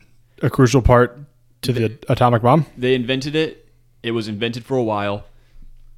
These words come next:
Speaker 2: No one had any use for it, and then they did. 'Cause, uh,
Speaker 1: Were people drinking it?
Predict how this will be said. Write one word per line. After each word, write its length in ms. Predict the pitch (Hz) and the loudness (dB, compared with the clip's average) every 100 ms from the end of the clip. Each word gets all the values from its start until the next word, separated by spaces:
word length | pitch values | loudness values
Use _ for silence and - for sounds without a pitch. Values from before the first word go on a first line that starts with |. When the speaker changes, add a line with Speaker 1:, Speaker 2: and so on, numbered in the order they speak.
| - - - | -20 -20 -14
Speaker 2:
No 160 | 120 | -8
one 80 | 120 | -6
had 180 | 120 120 | -4 -4
any 140 | 123 113 | -4 -6
use 180 | 113 - | -8 -10
for 200 | 113 113 | -8 -8
it, 80 | 104 | -8
and 120 | 104 | -10
then 140 | 107 | -10
they 100 | 104 | -10
did. 300 | 98 - - - _ _ _ _ _ - - 127 | -14 -18 -20 -20 _ _ _ _ _ -20 -20 -10
'Cause, 240 | 123 110 | -8 -6
uh, 380 | 117 110 107 101 - - - - - - | -4 -4 -4 -8 -14 -20 -20 -20 -10 -6
Speaker 1:
Were 80 | 127 | 2
people 220 | 202 143 | 4 6
drinking 320 | 117 180 277 | 4 4 4
it? 220 | 254 - | 0 -2